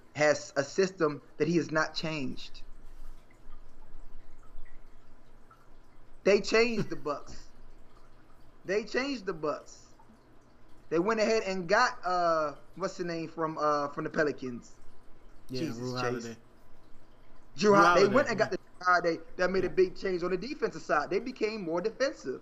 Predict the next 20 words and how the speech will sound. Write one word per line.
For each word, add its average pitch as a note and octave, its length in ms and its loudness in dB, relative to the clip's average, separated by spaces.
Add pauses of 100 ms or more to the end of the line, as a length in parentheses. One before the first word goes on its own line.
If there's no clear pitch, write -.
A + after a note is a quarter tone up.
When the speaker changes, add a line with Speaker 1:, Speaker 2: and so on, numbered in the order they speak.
(300)
Speaker 2:
Mm-hmm. G#2+ 160 -16 (540)
Speaker 1:
Chris A3 220 6
Middleton, G#3+ 540 2 (300)
he's A3+ 280 4 (320)
still E3 360 2
top F#3 320 2
defender. B3+ 480 -6 (420)
Speaker 2:
Mm-hmm. G#2+ 220 -10 (220)
Speaker 1:
He's G3 160 -2
gonna G3+ 160 4
give F#3 240 4
you G3 200 -6 (160)
ten G#3+ 380 4 (220)
or D#3 240 2
twenty-five G#3+ 800 4 (500)
Speaker 2:
Yeah. A#2+ 240 -8
Speaker 1:
or F#3 240 6
ten A3+ 360 2
and F#3 200 -4
forty, A#3+ 440 4